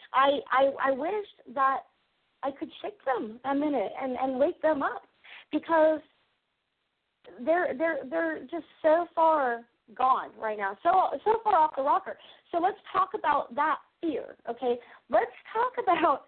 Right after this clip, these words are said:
um, when Pete Santilli and, uh, Deb Jordan and Staff Sergeant Moe found out for sure that, you know, during the, the rally when Ammon Bundy was going to go, you know, make a stand and take over the refuge,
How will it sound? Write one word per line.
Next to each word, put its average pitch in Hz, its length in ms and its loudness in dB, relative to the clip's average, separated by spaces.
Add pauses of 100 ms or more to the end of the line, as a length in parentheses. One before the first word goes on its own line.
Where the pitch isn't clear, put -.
(420)
um, 269 360 -2 (1600)
when 330 160 -4
Pete 453 180 0 (100)
Santilli 320 640 0 (240)
and, 254 360 0
uh, 240 500 0
Deb 339 220 0
Jordan 247 500 0
and 247 180 -4
Staff 294 260 0
Sergeant 262 300 -2
Moe 220 240 -2 (100)
found 226 320 2 (100)
out 208 340 4 (180)
for 214 180 -4
sure 196 320 0
that, 196 300 -2
you 202 100 -8
know, 185 160 -4
during 214 240 -6
the, 196 200 -10
the 208 80 -2
rally 196 280 4
when 185 160 -8
Ammon 226 320 0
Bundy 202 280 -2
was 190 180 -4 (640)
going 208 460 0 (160)
to 202 120 -10
go, 190 360 -2 (100)
you - 100 -14
know, - 160 -12
make 254 180 -6
a - 60 -20
stand 214 280 -6
and 180 120 -12
take 262 180 -4
over 208 200 -2
the 185 100 -10
refuge, 196 480 -4